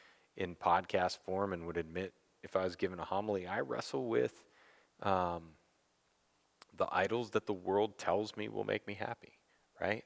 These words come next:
There are those spaces in my life that, uh,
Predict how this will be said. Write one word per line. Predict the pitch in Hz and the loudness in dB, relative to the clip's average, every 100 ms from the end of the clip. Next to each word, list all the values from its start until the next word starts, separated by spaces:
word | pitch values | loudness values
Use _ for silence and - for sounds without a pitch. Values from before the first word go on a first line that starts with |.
| _ | _
There | 107 120 | 4 4
are | |
those | 104 104 113 | 4 2 2
spaces | - - - 101 107 107 101 | -6 -10 0 0 0 -4 -2
in | 98 | 2
my | 90 | 2
life | 87 90 92 - - - - _ _ | 6 4 4 -2 -16 -20 -20 _ _
that, | 92 - - _ - | 2 2 -4 _ -2
uh, | 87 80 | 0 0